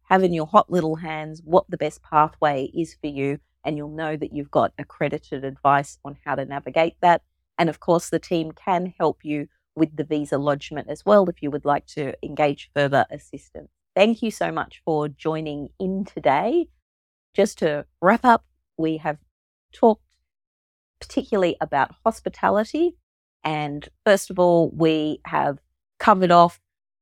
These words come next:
what do I mean by hospitality, what kind of opportunities there are in the hospitality sector in Australia. We talked a bit about some of the occupations that are actually on the skilled occupation list for migration in Australia, how you would go about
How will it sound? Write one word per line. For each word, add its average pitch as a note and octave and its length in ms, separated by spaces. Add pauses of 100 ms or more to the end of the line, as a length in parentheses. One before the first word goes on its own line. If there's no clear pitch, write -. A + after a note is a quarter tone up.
(100)
what D#3+ 320
do E3+ 140
I D3 100
mean G3+ 240
by F3+ 140
hospitality, F#3+ 880 (100)
what E3 280
kind E3 240
of D3 100
opportunities D#3+ 880
there D3 180
are D3+ 260
in D3+ 100
the D3+ 80
hospitality C#3+ 720
sector - 420
in E3 100
Australia. D#3+ 640 (280)
We E3 100
talked - 340
a F3 40
bit D#3+ 260
about D3+ 420
some E3 180
of D3 60
the D3 220
occupations D#3+ 800
that D3 100
are C#3+ 80
actually - 500
on F3 380 (260)
the E3 180
skilled D#3+ 520
occupation D#3+ 640
list B3 300
for D#3+ 80
migration D#3 840
in E3 140
Australia, F3 600 (680)
how F3 260
you D#3+ 160
would D3+ 160
go D#3 220
about D3 500